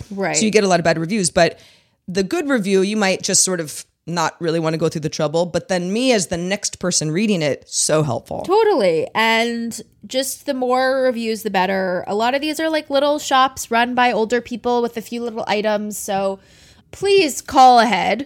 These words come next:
Speaker 1: or, <laughs> or I would say call. A lot of these places don't even use email. I mean, it, it's, we're, we're going real old school.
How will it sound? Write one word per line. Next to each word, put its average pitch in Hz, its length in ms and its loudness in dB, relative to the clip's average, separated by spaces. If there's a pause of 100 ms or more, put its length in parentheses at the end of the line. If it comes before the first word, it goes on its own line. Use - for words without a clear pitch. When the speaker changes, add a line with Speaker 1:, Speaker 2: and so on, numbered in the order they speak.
(140)
Speaker 1:
or, 220 480 2
<laughs> - 40 -8
or 233 480 4
I 240 120 6
would 285 140 2
say 202 140 2
call. 233 580 4
A 196 80 -2
lot 208 160 4
of - 20 0
these 233 120 -2
places 226 260 -2
don't 214 140 -2
even 214 160 -6
use 185 200 -2
email. 220 360 0
I 208 180 -4
mean, 190 200 -6
it, - 140 -6
it's, - 240 -6
we're, 196 240 -8
we're 202 200 -6
going 214 180 2
real 226 220 2
old 226 240 2
school. 220 440 4